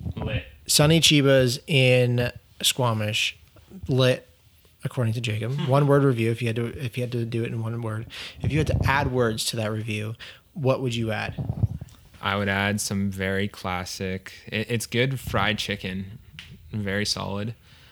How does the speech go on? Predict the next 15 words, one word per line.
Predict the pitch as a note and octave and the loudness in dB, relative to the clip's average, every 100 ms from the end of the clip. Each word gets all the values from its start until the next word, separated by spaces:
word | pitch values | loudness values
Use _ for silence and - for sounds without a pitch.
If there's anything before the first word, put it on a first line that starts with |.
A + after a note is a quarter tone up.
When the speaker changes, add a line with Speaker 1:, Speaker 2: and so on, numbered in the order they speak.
| - - | -20 -12
Speaker 1:
Um, | G2 G2 G2 G2 G2 F#2+ F#2+ F#2+ G2+ - - _ _ _ _ - - - | -6 -4 -2 -2 -4 -6 -6 -6 -10 -16 -20 _ _ _ _ -20 -12 -6
they're, | G#2 G2+ G#2 G2+ G2+ G2 | -2 0 0 0 0 -2
like, | G2 F#2+ G2 - - | -2 -4 -4 -10 -8
Chiba | - A#2 A2+ | -4 -2 -4
fries. | A2+ A#2+ G#2+ A#2+ B2 - - - - - - - - | -4 0 0 0 -2 -8 -16 -20 -20 -20 -20 -20 -8
Get | F#2+ F2+ | -8 -6
those. | G2 G2 G#2 - - _ _ _ - - | -6 -6 -6 -8 -12 _ _ _ -18 -6
Lots | G2 - | -6 -4
of, | G#2+ | -6
like, | G2+ F#2+ F#2+ - - _ _ _ _ - _ _ _ _ _ _ - | -6 -6 -6 -12 -20 _ _ _ _ -20 _ _ _ _ _ _ -8
Mexican, | C3+ A2 G2+ G2+ - G#2 G#2+ G2+ G2 G2+ G2+ - - - - - | -2 2 2 0 -4 -6 -4 -2 0 0 -2 -8 -20 -18 -16 -8
like, | A2 F#2 F#2 - - _ - _ _ _ _ _ _ - - _ _ _ - | -4 -2 -4 -6 -20 _ -20 _ _ _ _ _ _ -20 -20 _ _ _ -18
toppings, | - F#2 F#2 G#2 G2+ G2+ G#2+ - - | -10 -8 -6 -4 -4 -4 -4 -8 -10
like | B2+ A2 | -12 -8
salsa | - G#2 F#2+ - G#2+ G2 | -6 -6 -6 -6 -6 -6